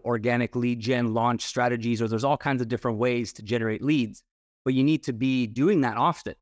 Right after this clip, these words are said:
right? You can't do that once a month or once every ninety days or once a year or whatever for you to expect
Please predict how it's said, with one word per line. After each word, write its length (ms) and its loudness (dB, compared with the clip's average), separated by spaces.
right? 260 0
You 80 -4
can't 260 0
do 140 -2
that 200 2
once 300 0
a 40 2
month 380 2
or 120 0
once 320 0
every 200 2
ninety 300 2
days 400 0
or 100 0
once 320 0
a 40 0
year 420 0
or 140 0
whatever 500 0
for 180 -6
you 180 0
to 120 -4
expect 720 -2